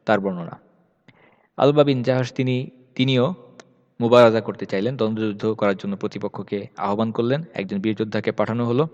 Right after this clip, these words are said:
তিনি এবং তার প্রতিপক্ষ একে অপরের সঙ্গে এক একটি করে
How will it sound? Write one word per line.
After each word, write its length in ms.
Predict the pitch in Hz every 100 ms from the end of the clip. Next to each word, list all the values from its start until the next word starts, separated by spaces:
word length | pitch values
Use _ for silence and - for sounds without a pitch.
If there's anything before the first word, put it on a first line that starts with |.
| - - - - - _
তিনি 260 | - 143 156
এবং 180 | 135 127
তার 120 | 117
প্রতিপক্ষ 500 | 123 120 135 135 -
একে 280 | 139 120 127
অপরের 200 | 120 120
সঙ্গে 240 | - 123
এক 180 | 117 107
একটি 200 | 110 -
করে 280 | - 123